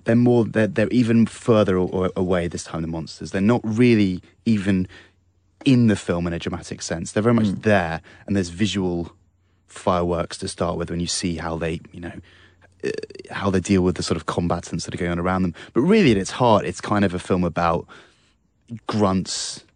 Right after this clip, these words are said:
Speaker 1: doing battle with insurgents, which we've kind of seen.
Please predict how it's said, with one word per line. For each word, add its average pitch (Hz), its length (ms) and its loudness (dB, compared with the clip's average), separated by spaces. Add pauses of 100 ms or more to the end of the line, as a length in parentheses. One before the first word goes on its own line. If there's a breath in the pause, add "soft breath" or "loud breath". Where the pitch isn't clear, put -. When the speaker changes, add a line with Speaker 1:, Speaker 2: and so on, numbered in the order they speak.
Speaker 1:
doing 95 640 0 (960)
battle 101 460 0
with 98 260 0 (100)
insurgents, - 800 -2 (140)
which - 300 -6
we've 107 240 0
kind 127 240 2
of 127 140 2
seen. 90 540 -2